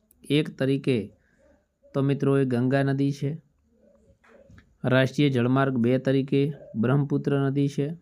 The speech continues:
અને રાષ્ટ્રીય જળમાર્ગ ચાર તરીકે ગોદાવરી કૃષ્ણા નદી છે. અને રાષ્ટ્રીય જળમાર્ગ પાંચ તરીકે બ્રહ્માણી નદીનો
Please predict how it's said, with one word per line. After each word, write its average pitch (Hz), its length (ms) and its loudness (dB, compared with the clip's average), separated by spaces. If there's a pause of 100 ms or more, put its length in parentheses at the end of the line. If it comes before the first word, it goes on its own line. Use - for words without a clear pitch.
(840)
અને 127 140 -2
રાષ્ટ્રીય 123 440 0
જળમાર્ગ 131 500 0 (1120)
ચાર 143 280 2
તરીકે 139 680 0 (260)
ગોદાવરી 135 560 0
કૃષ્ણા 117 420 -4
નદી 107 300 -2
છે. 98 200 -14 (840)
અને 120 160 -2
રાષ્ટ્રીય 123 440 2
જળમાર્ગ 127 580 0
પાંચ 135 220 -2
તરીકે 123 460 -2 (440)
બ્રહ્માણી 131 680 -2 (140)
નદીનો 117 520 -4